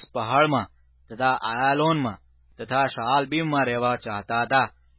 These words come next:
પણ યુસુફ પુત્રોનો હાથ પ્રબળ થયો, માટે તેઓ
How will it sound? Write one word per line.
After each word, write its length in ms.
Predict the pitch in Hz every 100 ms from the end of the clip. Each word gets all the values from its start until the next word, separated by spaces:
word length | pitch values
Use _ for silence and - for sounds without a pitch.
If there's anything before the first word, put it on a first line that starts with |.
| _ _ _
પણ 180 | 113 113
યુસુફ 300 | 120 - 147
પુત્રોનો 400 | - 147 147 151 135
હાથ 320 | 123 147 147
પ્રબળ 320 | 127 139 151
થયો, 220 | 135 110 92 _ _ _ _
માટે 280 | 107 117 127
તેઓ 260 | 120 127